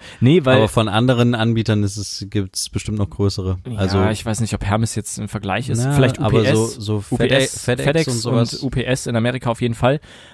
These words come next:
Speaker 1: Aber das ist halt wirklich interessant, weil im Vergleich zu den U S A, wo deren, äh, Hub ist und in Hongkong, da ist das halt kein Verhältnis. Also in Leipzig,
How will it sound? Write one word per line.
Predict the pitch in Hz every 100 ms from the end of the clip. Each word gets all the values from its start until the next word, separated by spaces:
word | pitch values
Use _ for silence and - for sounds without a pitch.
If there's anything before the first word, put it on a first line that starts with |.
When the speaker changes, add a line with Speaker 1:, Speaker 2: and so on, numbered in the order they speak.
| -
Speaker 1:
Aber | - 131
das | 135
ist | 151 -
halt | 151 143 _ _
wirklich | 120 117 143 185 151
interessant, | 147 131 147 131
weil | 117
im | 110
Vergleich | 113 113 120 131 -
zu | 120
den | 113
U | 117
S | 110 -
A, | 113 135 185 202 _ _ _ -
wo | 117
deren, | 127 135 143 147
äh, | 143 131
Hub | 127 -
ist | 156 147 - -
und | 120 117 -
in | - 110 110 110
Hongkong, | 156 180 170 170 165 -
da | - 113 143 131 - 107 _ 135 -
ist | 135 -
das | 143 -
halt | 131 -
kein | 135 147
Verhältnis. | 127 175 117 -
Also | 107 107
in | - 101
Leipzig, | 101 - - 196 180 -